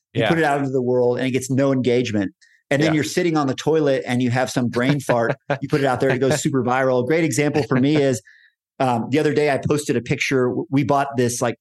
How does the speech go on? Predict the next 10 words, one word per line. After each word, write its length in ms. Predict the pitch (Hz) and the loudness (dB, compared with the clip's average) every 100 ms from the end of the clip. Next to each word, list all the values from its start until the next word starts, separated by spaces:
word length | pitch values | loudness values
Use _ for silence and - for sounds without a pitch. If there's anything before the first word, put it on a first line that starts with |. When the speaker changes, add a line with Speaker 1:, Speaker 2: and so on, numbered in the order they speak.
| - | -4
Speaker 1:
pellet 280 | 143 143 139 - | 0 0 0 -2
ice 280 | 127 127 120 | -2 -2 -2
maker 360 | 113 110 104 | -2 0 -2
for 160 | 98 113 | 0 0
our 100 | 107 | 0
home 220 | 123 120 | 0 0
because 280 | 113 127 101 - - - | 0 0 -2 -10 -20 -4
my 160 | 117 | -2
Speaker 2:
Yeah. 60 | 110 | 0
Speaker 1:
kids 380 | - 139 110 | 0 -2 -2